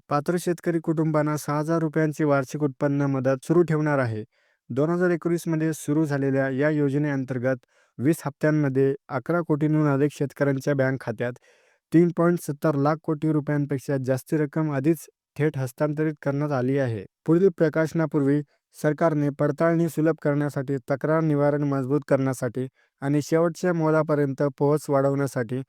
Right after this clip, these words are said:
मोठ्या डिजिटल अपग्रेडची मालिका सुरू केली आहे. एकवीसवा हप्ता जमा होण्यापूर्वी शेतकऱ्यांना कोणत्या प्रमुख घडामोडींची जाणीव असणे आवश्यक आहे, ते आपण बघणार आहे. शेवटचा हप्ता कधी प्रसिद्ध झाला?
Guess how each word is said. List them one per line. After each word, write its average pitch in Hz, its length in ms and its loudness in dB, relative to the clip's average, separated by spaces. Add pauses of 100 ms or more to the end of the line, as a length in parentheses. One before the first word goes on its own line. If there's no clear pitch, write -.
(160)
मोठ्या 135 340 0
डिजिटल 151 440 0
अपग्रेडची 147 640 0
मालिका 143 420 0
सुरू 151 280 -2
केली 131 260 0
आहे. 107 260 -2 (200)
एकवीसवा 170 440 -2
हप्ता 170 340 0
जमा 147 240 0
होण्यापूर्वी 151 540 0
शेतकऱ्यांना 135 760 -2
कोणत्या 147 340 0
प्रमुख 151 360 0 (260)
घडामोडींची 147 720 0
जाणीव 135 360 -2
असणे 127 240 -4
आवश्यक 123 400 -4
आहे, 117 260 -4
ते - 300 -2
आपण 165 260 4
बघणार 135 320 2
आहे. 98 200 -4 (760)
शेवटचा 160 440 2
हप्ता 180 280 -2 (120)
कधी 156 180 4
प्रसिद्ध 139 440 -2
झाला? 107 320 -6